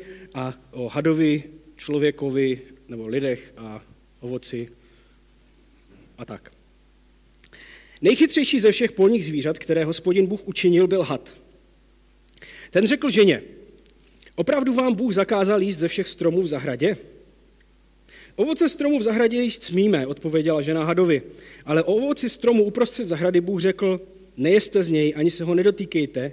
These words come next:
jinak zemřete.'" Na to had ženě řekl: "Určitě nezemřete. Bůh ale ví, jakmile pojíte z toho stromu, otevřou se vám oči a budete jako Bůh, budete znát dobro i zlo."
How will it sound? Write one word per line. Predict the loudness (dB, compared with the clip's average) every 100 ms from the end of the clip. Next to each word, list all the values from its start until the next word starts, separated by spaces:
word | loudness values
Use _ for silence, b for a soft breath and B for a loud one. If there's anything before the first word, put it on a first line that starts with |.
| -6
jinak | -4 -2
zemřete.'" | -2 -2 -2 -6 -14 -18 -20 _ _ _ _ _ _ _ B B B B
Na | -8
to | -2
had | 0
ženě | 4 6 6
řekl: | 4 4 2 -2 -20 B B -14
"Určitě | -10 -6 2 4
nezemřete. | 4 4 2 2 -2 -4 -20 -20 -8
Bůh | -6 -2
ale | 2 2
ví, | 2 -2 0
jakmile | 0 2 2 2
pojíte | 0 -2 0 -4
z |
toho | -4 -6
stromu, | -6 -2 2 2 0 B B B B
otevřou | -2 0 0 0
se | 0
vám | -4 -2
oči | -4 0 0 0 -4 -20 -14
a | -4
budete | -2 0 -2 -4 -10
jako | -14 -6 -6
Bůh, | -4 -2 -2 -4 -14 -10
budete | -2 0 0
znát | 0 0 2
dobro | 2 4 2 0
i |
zlo." | -2 -2